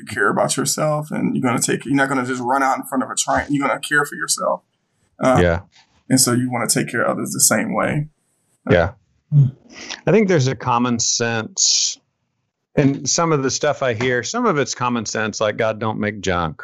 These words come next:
Speaker 1: or, you know what I mean? Like,
Speaker 2: Yeah.
Speaker 1: "God
Speaker 3: Mm.
Speaker 1: made you, so stop shaming yourself." You know, so some of that is more proverbs than,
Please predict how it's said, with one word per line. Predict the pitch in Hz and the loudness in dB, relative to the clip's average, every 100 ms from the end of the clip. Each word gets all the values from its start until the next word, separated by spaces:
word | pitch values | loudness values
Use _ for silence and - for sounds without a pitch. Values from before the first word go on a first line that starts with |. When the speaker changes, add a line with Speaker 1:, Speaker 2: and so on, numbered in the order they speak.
| - | -10
Speaker 1:
or, | - 90 87 82 82 - | 0 2 4 2 0 2
you | 117 | 2
know | 117 | 2
what | |
I | 110 | 0
mean? | 107 104 | 0 0
Like, | 95 87 | 0 2
Speaker 2:
Yeah. | 127 120 | 0 0
Speaker 1:
"God | 131 127 | 0 0
Speaker 3:
Mm. | 117 | 0
Speaker 1:
made | 117 117 107 | 0 -2 -2
you, | 117 110 107 104 | 0 2 2 2
so | - 113 | 0 0
stop | 98 - 107 - | 0 0 -2 0
shaming | 107 92 92 | 0 0 0
yourself." | 90 - 110 | 0 0 0
You | 185 | 0
know, | 151 110 | 0 0
so | - | -2
some | 147 208 185 | 0 0 2
of | |
that | 143 131 | 2 2
is | 120 107 - - - - - _ _ _ _ _ _ _ | 2 0 -6 -10 -20 -20 -20 _ _ _ _ _ _ _
more | 135 143 | 4 4
proverbs | 131 - - 131 123 127 123 107 95 | 2 -4 -2 0 0 0 0 -2 -8
than, | - 110 98 98 101 | -4 -2 0 -4 -6